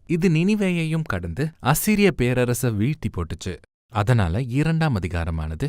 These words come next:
நினிவேயின் வீழ்ச்சிய தெளிவான கவிதை வடிவத்துல சித்தரிக்குது மற்றும் மூன்றாம் அதிகாரம் இந்த முழு பேரரசின் வீழ்ச்சிய ஆராயுது. ஆனா இந்த புத்தகம் இஸ்ரவேலுடைய எதிரிகளுக்கு எதிரான கோபமான குற்றச்சாட்டு மட்டுமல்ல,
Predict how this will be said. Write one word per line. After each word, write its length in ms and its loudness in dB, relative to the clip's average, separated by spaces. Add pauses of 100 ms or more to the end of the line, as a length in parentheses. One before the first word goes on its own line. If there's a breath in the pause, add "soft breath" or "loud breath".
(140)
நினிவேயின் 640 4
வீழ்ச்சிய 600 -2
தெளிவான 560 -2
கவிதை 400 0
வடிவத்துல 480 -4
சித்தரிக்குது 760 -4
மற்றும் 380 0
மூன்றாம் 460 2
அதிகாரம் 520 -4
இந்த 220 0
முழு 340 0
பேரரசின் 640 -2
வீழ்ச்சிய 560 -4
ஆராயுது. 540 -6 (120)
ஆனா 320 4
இந்த 260 4
புத்தகம் 440 -2 (100)
இஸ்ரவேலுடைய 680 0
எதிரிகளுக்கு 580 -4
எதிரான 460 -6 (120)
கோபமான 560 0
குற்றச்சாட்டு 580 -4
மட்டுமல்ல, 600 -4